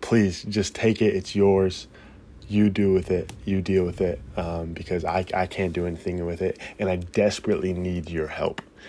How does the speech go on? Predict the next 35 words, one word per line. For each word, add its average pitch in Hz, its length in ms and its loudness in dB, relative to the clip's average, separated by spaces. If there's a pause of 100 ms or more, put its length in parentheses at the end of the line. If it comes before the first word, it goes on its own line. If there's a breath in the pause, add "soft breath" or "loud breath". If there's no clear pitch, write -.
(120 loud breath)
And 107 160 0
that's 135 220 4
what 127 100 4
coming 107 240 0
to 92 80 -2
Jesus 87 320 -6
should 82 180 -10
be 90 140 -2
like: 82 240 -6
is 85 80 -8
showing 101 340 2
him 92 140 -6
our 85 80 -6
junk 85 260 -8
drawer. 85 280 -10 (420 loud breath)
And, 92 360 -2
um, 85 340 -4 (680)
yeah, 98 200 2 (180)
that, 110 180 8
and 104 140 4
this 113 120 6
is 131 100 4
what 107 140 6
this 104 140 2
<laughs> 87 80 -2
woman 117 180 4
did, 117 220 10
really. 107 300 8
It 92 40 0
was 87 100 -6
just 95 220 -4 (280 loud breath)
being 107 240 2
vulnerable 101 460 4
before 95 340 0
him, 90 240 -4